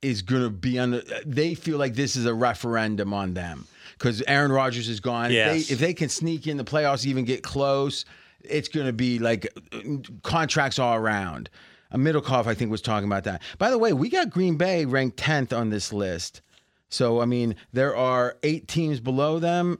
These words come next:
Speaker 1: and nine teams above them. So they're right in the middle of, I mean, meaning that they're a little higher than people might think.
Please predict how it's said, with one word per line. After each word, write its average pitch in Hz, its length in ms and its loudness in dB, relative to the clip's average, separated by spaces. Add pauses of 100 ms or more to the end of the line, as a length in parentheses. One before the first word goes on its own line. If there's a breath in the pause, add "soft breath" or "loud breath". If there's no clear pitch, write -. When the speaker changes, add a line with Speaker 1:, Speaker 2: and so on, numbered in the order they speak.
(120)
Speaker 1:
and 120 460 0
nine 131 300 2
teams 123 260 0
above 113 280 0
them. 92 200 0
So 104 180 0
they're 117 140 0
right 143 320 0
in 131 80 0
the 127 60 2
middle 120 520 2
of, 107 260 -2
I - 40 -4
mean, 160 200 -2
meaning 175 260 2
that 135 200 -4
they're 147 160 4
a - 20 2
little 147 180 2
higher 135 260 4
than 120 100 2
people 117 220 0
might 107 260 0
think. - 340 -10